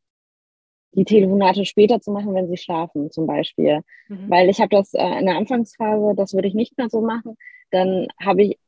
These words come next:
Speaker 1: ein Spiel zum Beispiel unterbrochen oder so und ich habe gesagt, „Ich muss jetzt telefonieren“ und, ähm, das, da, das hat mir dann schon auch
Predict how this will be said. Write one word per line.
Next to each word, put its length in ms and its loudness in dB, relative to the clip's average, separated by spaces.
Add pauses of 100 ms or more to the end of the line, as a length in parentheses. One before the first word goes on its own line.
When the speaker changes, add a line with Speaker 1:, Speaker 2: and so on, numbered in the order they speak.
(220)
Speaker 1:
ein 80 -2
Spiel 240 -2
zum 140 2
Beispiel 260 -2
unterbrochen 580 0
oder 300 0
so 120 -2
und 140 -2
ich 80 -8
habe 140 -10
gesagt, 280 -6
„Ich 40 -12
muss 140 -6
jetzt 260 -6
telefonieren“ 800 -2
und, 160 -6 (440)
ähm, 360 0
das, 180 4 (160)
da, 480 0 (420)
das 200 -6
hat 80 -2
mir 100 -2
dann 160 0
schon 380 0
auch 180 -4